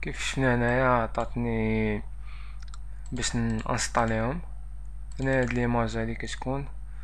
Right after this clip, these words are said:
تيعطيك الستيل كيفاش زعما كاينه ال-، l'exemple. هنايا كنكليكي على انستالي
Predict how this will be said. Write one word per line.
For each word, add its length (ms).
تيعطيك 440
الستيل 640
كيفاش 280
زعما 260
كاينه 360
ال-، 400
l'exemple. 540
هنايا 680
كنكليكي 520
على 120
انستالي 680